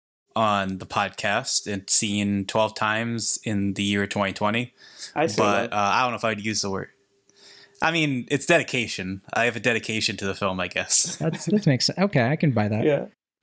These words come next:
Speaker 3: Yeah, yeah. I, and, and yes, Freddie Prinze Junior, of course, plays Fred. You know, perfect casting. So She's All That, the nineties movie, right? I think it's, like, nineteen ninety-nine.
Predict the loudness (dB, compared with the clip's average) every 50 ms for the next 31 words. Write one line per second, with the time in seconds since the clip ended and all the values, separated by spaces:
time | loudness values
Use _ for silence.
0 | _ _ 0 2 4 4 4 4 4 2 2 0 0 2 4 4 4 2 0 -4
1 | 0 2 6 6 6 6 4 4 4 6 6 6 6 6 6 4 2 -2 -4 0
2 | 2 2 2 4 2 2 2 2 2 2 4 4 6 6 4 4 2 2 2 2
3 | 4 2 2 0 2 4 4 4 4 2 2 4 4 2 0 -4 -8 _ _ _
4 | _ _ _ -4 -2 -2 0 2 0 0 0 0 0 0 0 0 0 0 -2 -2
5 | -2 _ _ _ _ _ _ -2 2 4 6 6 8 8 6 6 4 0 -8 _
6 | _ -4 0 2 4 6 6 6 6 6 6 4 4 4 2 2 2 2 4 4
7 | 6 6 6 4 4 2 2 0 0 0 2 2 4 4 4 4 4 4 4 4
8 | 2 2 4 4 4 2 4 4 4 6 6 6 6 6 4 4 4 4 4 4
9 | 2 2